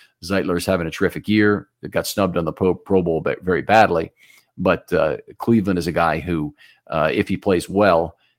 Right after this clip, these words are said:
can give the Ravens some significant cap relief. I think he probably is gonna have to be at right guard, um, given what we've seen so far. But I think Voorhees and Simpson and Cleveland would effectively be fighting for two guard spots.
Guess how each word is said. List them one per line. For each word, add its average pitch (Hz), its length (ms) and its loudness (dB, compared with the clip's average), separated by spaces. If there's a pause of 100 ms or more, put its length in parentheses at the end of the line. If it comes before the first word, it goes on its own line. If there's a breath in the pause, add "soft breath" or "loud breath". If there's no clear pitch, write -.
can 90 160 0
give 87 160 -2
the 92 60 -6
Ravens 90 340 -2
some 87 140 -4
significant 92 720 -2
cap 85 340 -2
relief. 82 400 -4 (140)
I 87 80 -2
think 104 260 -2
he 95 140 -8
probably 107 600 4
is 92 120 -2
gonna 85 180 -4
have 95 280 -2
to 98 80 -2
be 87 200 0
at - 100 -4
right 92 380 0 (160)
guard, 101 460 2 (480 soft breath)
um, 90 340 0 (100)
given 92 220 0
what 87 80 0
we've 82 140 -4
seen 107 260 -2
so 110 200 0
far. 107 440 2 (320 soft breath)
But 95 300 -2
I 90 100 -8
think 95 240 -6
Voorhees 107 840 -2 (160)
and 87 180 -4
Simpson 101 720 -4 (480)
and 87 180 -4
Cleveland 98 680 0
would 98 180 -2
effectively 95 720 0
be 85 160 -4
fighting 90 420 0
for 80 140 -10
two 95 300 -4
guard 92 360 2
spots. 80 540 -2